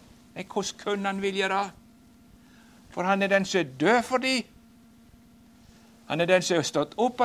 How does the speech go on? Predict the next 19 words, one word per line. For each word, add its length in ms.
for 160
de, 160
som 280
er 180
for 120
Faderens 480
høyre, 380
og 140
som 240
ber 240
for 280
oss. 320
Kan 320
det 180
tenke 460
at 140
Jesus 500
vil 160
fordømme 520